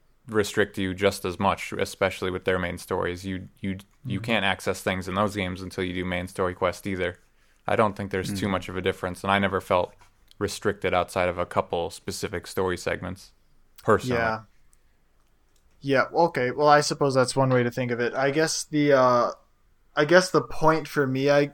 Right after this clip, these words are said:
Speaker 3: where the game kind of got to be a little bit stressful almost, like,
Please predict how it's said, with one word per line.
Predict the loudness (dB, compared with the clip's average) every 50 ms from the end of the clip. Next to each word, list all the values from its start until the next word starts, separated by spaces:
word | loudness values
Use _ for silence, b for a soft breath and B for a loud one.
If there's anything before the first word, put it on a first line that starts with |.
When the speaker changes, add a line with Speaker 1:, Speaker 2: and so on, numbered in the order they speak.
| -8 _ _
Speaker 3:
where | -4 0 4 6 6 8 6 6 4 2 0 -2
the | -2 -2 -2
game | 0 0 0 2 2 0 0 -2 -4 -6 -10 -12 _ _ _ _ _ _ _ _ _ _ _ _ _
kind | -2 0 2 2 2 2
of | 0 0
got | 2 4 4 6 4 2 0 -6
to | -8 -4
be | -2 -2
a | 0
little | 0 0 -2 -2 -2
bit | -2 -4 -4
stressful | -4 -6 -6 -6 -2 0 2 2 2 0 -2 -4 -4 -4 -4 -2 -2
almost, | -4 -4 -4 -4 -6 -6 -8 -8 -10 -12 -14 -16 b b b b b b
like, | -2 0 0 0 0 -2 -6 -10 -18